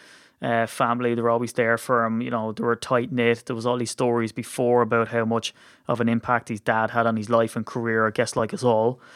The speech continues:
Um, and then his dad passes away of covid, which is just, um, sickening.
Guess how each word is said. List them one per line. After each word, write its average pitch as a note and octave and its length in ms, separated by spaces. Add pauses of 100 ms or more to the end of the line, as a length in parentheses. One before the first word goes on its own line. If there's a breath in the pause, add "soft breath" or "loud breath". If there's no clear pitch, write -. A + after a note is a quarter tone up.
(340 loud breath)
Um, B2 260
and B2 100
then C3 120
his B2 100
dad B2+ 260
passes C3 400
away A#2 240
of A2+ 80
covid, A#2+ 400
which A2+ 200
is A2+ 100
just, - 360
um, A2+ 300 (340)
sickening. B2 480